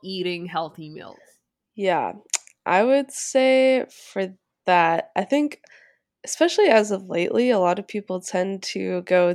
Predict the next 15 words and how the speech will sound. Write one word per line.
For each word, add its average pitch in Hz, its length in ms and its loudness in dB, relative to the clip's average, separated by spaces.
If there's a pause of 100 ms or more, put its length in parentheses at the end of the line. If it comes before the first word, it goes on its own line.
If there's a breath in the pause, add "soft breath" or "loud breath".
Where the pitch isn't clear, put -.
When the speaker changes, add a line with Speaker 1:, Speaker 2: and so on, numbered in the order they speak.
(140)
Speaker 2:
to, 170 440 0 (460 loud breath)
like, - 220 -6
little 180 260 2
TikTok 190 760 -4
and 175 140 -2
Instagram 185 1040 0 (420 soft breath)
quick 220 340 4
and 208 140 2
Speaker 1:
<laughs> - 20 0
Speaker 2:
easy, 196 680 -2
you 190 100 -2
know, 185 140 4
recipes, 202 960 -2 (340 loud breath)
which - 260 0
can, 254 380 2